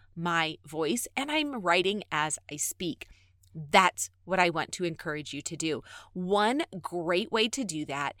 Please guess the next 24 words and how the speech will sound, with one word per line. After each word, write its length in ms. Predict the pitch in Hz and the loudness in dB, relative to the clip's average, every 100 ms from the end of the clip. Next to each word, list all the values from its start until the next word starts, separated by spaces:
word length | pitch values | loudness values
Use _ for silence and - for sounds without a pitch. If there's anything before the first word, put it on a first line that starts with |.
| - - - | -18 -18 2
is 240 | 233 226 - | 4 4 2
to 200 | 240 - - | -2 -2 -4
actually 480 | 226 349 - 320 | -2 -2 -2 -2
record 680 | 262 220 - - 208 196 208 | -2 -4 -6 -6 0 2 2
yourself 500 | 262 254 - 165 160 | 0 -2 0 -2 -2
talking 580 | - - 143 - 233 277 - - - - | -6 -4 -4 -2 -4 -4 -12 -20 -6 0
and 180 | 190 170 | 0 2
then 160 | 175 | 0
transcribe 680 | 165 - 151 151 - 135 - | -2 -4 -4 -4 -4 -4 -4
it. 120 | - - _ _ _ _ _ _ - - - - | -6 -8 _ _ _ _ _ _ -20 -20 -20 -14
So, 340 | - 185 90 - _ - | 2 4 4 0 _ -14
for 240 | - 330 320 | 2 4 6
example, 580 | 220 180 160 160 175 175 | 4 2 0 2 2 6
let's 200 | 269 - | 4 6
say 160 | 262 | 4
I'm 80 | 220 | 4
gonna 160 | 208 175 | 2 0
put 160 | 208 | 2
up 100 | 202 | 2
a 60 | 165 | 2
post 340 | 180 175 170 | 2 2 2
and 100 | 175 | -2
I'm 140 | 165 170 | -2 2
like, 300 | 160 160 | 2 0